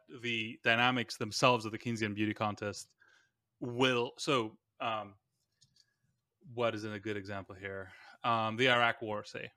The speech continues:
right? Or, or, or, um, Peter Daszak's, uh, stock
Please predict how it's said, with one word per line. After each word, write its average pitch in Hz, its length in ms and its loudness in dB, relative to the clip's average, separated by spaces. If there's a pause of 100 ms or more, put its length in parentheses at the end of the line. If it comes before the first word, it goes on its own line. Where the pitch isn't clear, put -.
right? 120 160 -2
Or, 131 300 4
or, 123 360 2
or, 117 380 0
um, 107 380 -4 (380)
Peter 127 200 6
Daszak's, 110 800 0
uh, 110 460 0
stock 110 420 -2